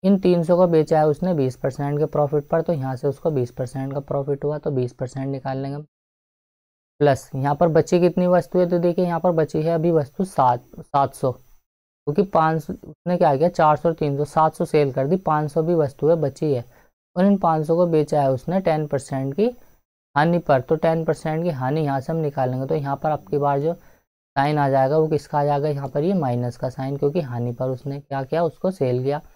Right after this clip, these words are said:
तो इसके टेन परसेंट की हानि हम यहाँ से निकाल लेंगे।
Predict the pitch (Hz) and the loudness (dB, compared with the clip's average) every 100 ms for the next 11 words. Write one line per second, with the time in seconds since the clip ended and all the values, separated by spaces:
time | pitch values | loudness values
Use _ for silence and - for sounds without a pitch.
0 | _ _ _ _ _ - 170 - 196 185 | _ _ _ _ _ -4 -4 0 0 2
1 | 160 160 160 - 156 156 165 135 139 156 | 0 0 -2 0 -4 -2 -2 -2 -4 -2
2 | 156 135 123 185 240 - _ _ _ 143 | -4 -4 -4 -2 -2 -4 _ _ _ -4
3 | 147 147 147 143 127 | 0 2 2 0 -2